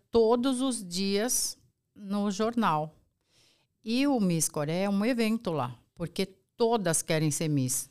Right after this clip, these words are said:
Tem meninas que participam, assim, duas, três vezes, vão fazendo plástica e vão fazendo plástica. Tem meninas que s-, nasceram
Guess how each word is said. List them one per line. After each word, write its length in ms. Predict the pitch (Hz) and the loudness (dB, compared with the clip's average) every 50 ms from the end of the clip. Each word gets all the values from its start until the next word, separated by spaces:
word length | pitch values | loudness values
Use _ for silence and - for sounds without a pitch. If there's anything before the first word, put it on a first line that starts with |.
| _ - | _ -10
Tem 160 | - 185 190 | -6 -2 -2
meninas 480 | 208 208 202 202 208 220 220 220 214 - | 0 0 0 0 0 0 -2 -4 -4 -6
que 100 | - 220 | -8 -8
participam, 840 | - - 196 196 - - - - - - 202 202 196 - 202 196 | -4 -2 -4 -4 -4 -6 -10 -8 -6 -6 -6 -6 -6 -6 -6 -4
assim, 1000 | 185 - - - 214 202 196 190 190 190 190 185 185 185 185 185 185 185 190 - | -4 -4 -6 -4 -4 -4 -2 -2 -2 -2 -2 -2 -2 -2 -4 -4 -4 -6 -8 -10
duas, 320 | - 180 175 202 220 233 226 | -14 -14 -8 -6 -4 -4 -4
três 300 | - - 220 240 247 214 | -6 -4 -4 -4 -2 -2
vezes, 420 | 190 180 180 175 165 160 165 160 160 | -2 -2 -2 -2 -2 -4 -6 -6 -4
vão 160 | 160 165 165 | -4 -4 -4
fazendo 340 | - - 156 143 151 151 151 | -4 -4 -4 -4 -4 -6 -6
plástica 480 | - - 151 139 143 156 - - - 160 | -6 -8 -8 -6 -6 -6 -8 -8 -6 -6
e 40 | |
vão 140 | 147 147 147 | -6 -6 -6
fazendo 300 | 143 - 156 147 156 165 | -6 -6 -8 -8 -8 -8
plástica. 460 | 160 - 165 147 143 147 - - 160 | -8 -6 -6 -4 -4 -4 -6 -8 -10
Tem 180 | 156 - 185 190 | -12 -8 -6 -6
meninas 400 | 202 208 208 208 214 214 208 - | -4 -4 -4 -4 -4 -6 -8 -10
que 240 | - - 220 214 - - - | -10 -10 -12 -12 -12 -14 -18
s-, 240 | 160 - - 196 - - 180 - | -14 -14 -14 -14 -14 -18 -20 -18
nasceram 320 | 175 180 185 185 - - | -12 -10 -8 -6 -4 -4